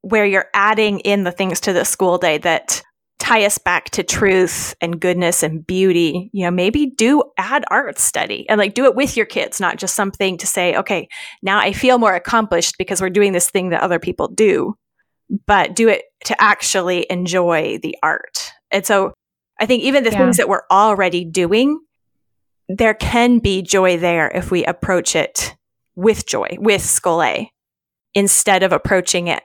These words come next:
Speaker 1: as something to check off or approaching it as, "This is something everyone else is doing except me," <laughs> um,
Speaker 2: Yeah.
Speaker 1: which isn't true. But seeing the value and the beauty of the things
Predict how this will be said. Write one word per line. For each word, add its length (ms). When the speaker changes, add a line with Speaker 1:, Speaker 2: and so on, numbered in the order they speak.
Speaker 1:
as 600
something 400
to 100
check 260
off 440
or 240
approaching 600
it 220
as, 580
"This 160
is 60
something 380
everyone 400
else 380
is 220
doing 280
except 440
me," 320
<laughs> 1600
um, 300
Speaker 2:
Yeah. 340
Speaker 1:
which 140
isn't 240
true. 440
But 240
seeing 880
the 120
value 760
and 180
the 80
beauty 500
of 120
the 100
things 560